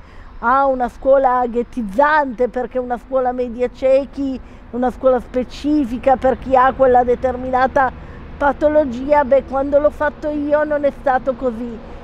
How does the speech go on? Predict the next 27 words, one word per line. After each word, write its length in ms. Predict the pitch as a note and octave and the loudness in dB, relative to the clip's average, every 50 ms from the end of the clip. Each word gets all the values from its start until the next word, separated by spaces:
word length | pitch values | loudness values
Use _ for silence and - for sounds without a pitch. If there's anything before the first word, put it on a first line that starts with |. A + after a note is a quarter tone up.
| - - - | -18 -12 -8
Io 180 | B3+ C4+ C#4+ C4+ | -2 0 0 2
posso 440 | A3+ A3+ C#4+ C#4 C#4 - - C#4+ C#4 | 2 2 2 2 2 0 0 0 0
affermare 800 | A3+ - - C#4+ C#4 C4+ D4 C#4+ C#4 C#4+ C#4+ C#4+ C#4+ D4 C#4+ - | 0 0 0 0 0 0 0 2 2 4 4 4 4 2 2 0
senza 300 | - C4+ C4+ B3+ - C4+ | 0 -2 -2 0 0 0
ombra 300 | C4 B3+ B3+ C4+ B3+ C4 | 0 0 0 -2 -2 -2
di 180 | C4 B3 C4+ C4 | -2 -4 -6 -6
dubbio 600 | A#3 C#4 C4+ C#4 B3 A#3+ A#3+ C#4 C#4+ D4 C#4+ C4+ - - - - - - - | -6 -4 -4 -4 -4 -2 2 4 4 4 4 2 0 -6 -18 -18 -18 -14 -8
di 140 | G#3+ B3+ C4+ | -4 -2 0
non 200 | C#4 C#4+ C#4+ D4 | 2 4 4 4
essermi 560 | D4 C#4 G#3+ G#3+ C4+ C#4 C4 C4+ C4+ C4+ C4 | 4 2 2 0 0 0 2 0 -2 -4 -4
mai 680 | C4+ C4+ C4+ C4+ C#4 C#4+ C#4+ C#4+ C#4+ C#4+ D4 D4 C#4 G#3 | -4 -2 0 0 2 2 2 2 2 2 0 -2 -4 -8
sentita 520 | - C4+ C4+ B3+ G3+ B3+ C4 A3 - C4 B3 | -6 -6 -6 -6 -6 -8 -6 -2 -2 -2 -2
così 260 | - B3+ A#3+ G#3+ B3 | -2 -4 -4 -4 -6
integrata. 880 | B3 A#3+ G3+ - A#3+ A3+ A3+ B3+ B3 B3+ C4 C4+ C4+ - D4 C#4+ C#4 - - - - - - - - - | -8 -6 -4 -4 -2 -2 0 0 2 2 2 0 0 -2 -2 -4 -4 -6 -10 -16 -20 -18 -18 -18 -18 -12
C'erano 680 | - - C#4+ C#4+ C#4+ C#4 C#4 C4+ C4 C4 B3+ B3+ B3 A#3+ | 0 4 4 4 4 4 2 0 -2 -2 -2 -2 -2 -4
molti 520 | A#3+ B3 B3+ C4+ D4 D4 C4+ - - A3 | -6 -4 0 2 2 2 2 -2 -6 -4
compagni 840 | F#3 B3+ B3+ B3+ G#3 - C4+ C4+ C4+ C4+ C4+ C4+ C4 C4 B3+ B3+ A#3+ | -2 -2 -2 -2 -2 -2 0 0 0 0 0 -2 -6 -6 -8 -6 -4
della 280 | G#3+ A#3+ A#3 A#3+ A#3+ A#3 G#3 | -2 -2 -2 -2 -2 -4 -2
zona 380 | G3 C4 B3+ C4 B3+ B3+ B3 A#3+ | -2 -2 -2 -2 -2 -4 -4 -4
lì 160 | A#3+ B3 A#3+ | -4 -6 -8
di 120 | A3+ B3 | -10 -10
Vianizza, 760 | A#3 G#3 B3 A#3+ B3 C4 C#4 C#4+ - - - D#4 D4+ D4 C#4 - - - - - - - | -8 -6 -6 -6 -6 -6 -8 -10 -10 -4 0 2 2 2 0 -2 -8 -20 -20 -18 -4 0
oltre 580 | A#3+ B3 B3 B3 A3 - - A#3 B3 B3 - - | 4 4 4 4 2 -2 -4 -2 -2 -2 -4 -2
a 340 | - A3+ A#3+ A3+ A3+ A3 - | -2 0 2 2 0 -2 -2
qualche 400 | - A#3+ C4 B3+ A#3+ - - A#3+ | 0 2 4 4 2 0 -2 -4
non 220 | A3+ A3 G#3+ G#3+ A3 | -2 -2 -2 -2 -2
vedente, 680 | A3 G#3+ G#3+ A3 A3+ A#3 A#3+ C4+ - - D4+ D4 C#4 | -2 0 0 0 0 -2 -2 -4 0 2 2 2 2